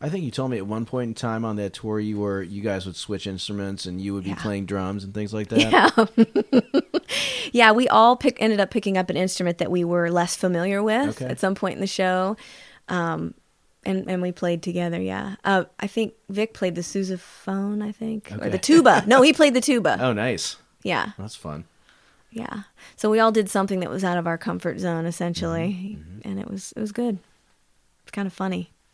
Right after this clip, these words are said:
Speaker 1: Yeah, that, I would have loved to seen that. I ho-, is there still, uh, YouTube footage out there
Speaker 2: Sure.
Speaker 1: somewhere?
Speaker 2: There has to
Speaker 1: Check it
Speaker 2: be.
Speaker 1: out.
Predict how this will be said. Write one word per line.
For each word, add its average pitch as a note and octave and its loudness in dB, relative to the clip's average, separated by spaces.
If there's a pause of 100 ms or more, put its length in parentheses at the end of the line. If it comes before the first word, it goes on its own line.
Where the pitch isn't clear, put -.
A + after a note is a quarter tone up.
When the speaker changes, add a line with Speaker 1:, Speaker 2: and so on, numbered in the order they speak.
Speaker 1:
Yeah, F2+ -8
that, F2 -10
I F2+ -10
would G2 -6
have E2+ -6
loved F2 -6
to D#2 -12
seen E2 -6
that. D#2 -8 (100)
I - -10
ho-, F#2 -6
is G2+ -6
there G2+ -4
still, G2 -4
uh, F2 -2
YouTube F#2+ -8
footage F#2+ -6
out F#2+ -4
there G2+ -2
Speaker 2:
Sure. G2 -4
Speaker 1:
somewhere? G2 -4
Speaker 2:
There C4 -2
has C4 0
to G#3 -4
Speaker 1:
Check F3 0
it D3+ 2
Speaker 2:
be. D3+ 2
Speaker 1:
out. - -4